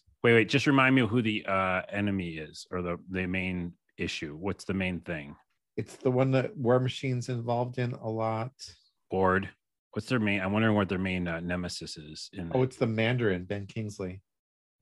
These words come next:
Speaker 1: Oh, that's gonna be a low score.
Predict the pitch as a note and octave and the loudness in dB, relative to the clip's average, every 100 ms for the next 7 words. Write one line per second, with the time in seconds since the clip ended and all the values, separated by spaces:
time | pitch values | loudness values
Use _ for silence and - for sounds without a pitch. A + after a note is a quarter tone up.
0 | _ _ _ _ - A2+ A#2 A#2+ A#2+ A#2 | _ _ _ _ 2 6 10 10 12 10
1 | G#2+ G2+ A2 A2+ - G2+ F2 F2+ E2 F#2 | 8 6 4 2 -4 -8 -6 -12 -12 -8
2 | G2 G2 - - F2+ E2+ | -6 -6 -10 -18 -16 -16